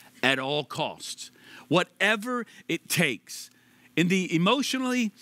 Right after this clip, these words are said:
uh, healthy leader, his book, The Emotional Healthy Leader, Peter Scazzero, he writes this, "You may have Jesus in your heart, but you've got grandpa in your bones." Ha! What he's saying is this.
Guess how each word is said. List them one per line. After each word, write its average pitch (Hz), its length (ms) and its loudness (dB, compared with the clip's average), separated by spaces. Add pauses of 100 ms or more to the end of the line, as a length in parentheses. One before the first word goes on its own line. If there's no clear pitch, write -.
(380)
uh, 147 160 0
healthy 180 400 -2
leader, 160 340 0
his 120 160 -2
book, 151 380 -2 (180)
The 135 80 0
Emotional 196 320 0
Healthy 175 240 -2
Leader, 143 320 -2
Peter 208 460 0 (240)
Scazzero, 131 680 -2 (360)
he 190 140 0
writes 214 320 0
this, - 420 -6 (360)
"You 226 120 8
may 262 200 4
have 180 220 -2
Jesus 170 540 0
in 156 140 0
your 131 80 -2
heart, 127 480 -4 (420)
but 113 120 -4
you've 233 180 4
got 139 220 0
grandpa 131 680 -2
in 104 120 -4
your 101 100 -2
bones." 101 680 -6 (240)
Ha! 156 240 4 (280)
What 254 200 6
he's 269 140 4
saying 269 360 2
is 208 100 -2
this. 262 400 0